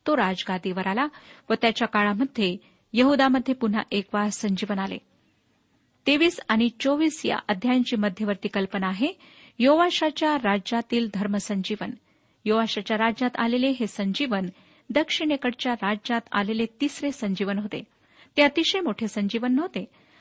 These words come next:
आणि लोक देवाकडे वळले, याचे श्रेय यहोयाद याजकाकडे जाते. तेविसावा अध्याय पहिलं वचन सांगतं, "सातव्या वर्षी यहोयादाने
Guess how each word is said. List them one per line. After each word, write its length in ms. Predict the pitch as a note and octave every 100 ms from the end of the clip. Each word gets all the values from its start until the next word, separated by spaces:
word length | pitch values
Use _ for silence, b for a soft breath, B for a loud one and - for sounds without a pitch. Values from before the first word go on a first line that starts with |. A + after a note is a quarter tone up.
| b
आणि 360 | - A#3+ C4 C4+ - -
लोक 440 | G3 B3 G3+ - b b b
देवाकडे 600 | E3+ A3+ A#3 A#3 A3+ A3+
वळले, 360 | F#3+ G#3+ B3 B3+
याचे 340 | A3 F#3 G#3
श्रेय 480 | - - B3 A3 F#3+ b b b -
यहोयाद 500 | G#3 A#3 A3+ A3+ A3+ - b _
याजकाकडे 600 | G#3 G#3+ A3 - G#3 G#3+
जाते. 320 | G#3 G3+ - - b b b _ C4+
तेविसावा 440 | C#4+ D#4 D4 C4+
अध्याय 260 | G3+ G#3+ G#3
पहिलं 300 | G#3+ G3+ G#3
वचन 240 | G3+ G#3
सांगतं, 440 | G3+ G#3+ G#3+ - F4 b b b b
"सातव्या 420 | - C#4+ D4+ - E4
वर्षी 420 | E4 - E4 C#4
यहोयादाने 720 | B3 A#3+ A#3 G#3 G#3 B3+